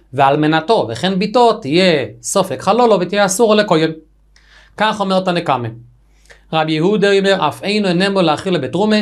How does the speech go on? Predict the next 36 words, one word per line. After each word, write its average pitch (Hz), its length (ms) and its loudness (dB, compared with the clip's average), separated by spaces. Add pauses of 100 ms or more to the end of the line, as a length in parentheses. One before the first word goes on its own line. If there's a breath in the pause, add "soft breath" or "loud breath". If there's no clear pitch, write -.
(140)
עד 196 240 0
שהוא 196 220 -4
שלושו", 226 580 -2
שניים 196 460 -2
מעידים 165 240 0
על 135 80 -4
זה 196 160 0
ושניים 180 340 0
מעידים 170 180 -2
על 160 60 0
זה. 131 120 -4
זאת 123 120 -8
אומרת 170 280 0
שהגיעו 170 280 2
כאן 156 140 -2
שלושה 165 380 -2
אנשים, 147 380 -4 (500 soft breath)
ושניים 170 380 -2
מעידים 160 260 2
על 147 60 -2
זה 170 240 0
וכל 156 200 0
שניים 160 260 0
מעידים 156 240 2
על 147 80 0
אחר, 127 240 -6 (360 loud breath)
אז 139 100 -2
אפילו 160 300 2
שיש 175 200 2
כאן 156 160 -2
חשש 156 400 -2
גוימלין, 151 520 2 (340 loud breath)
בשניים 233 480 0
אין 240 120 -2
חשש 190 240 -2
גוימלין. 165 360 0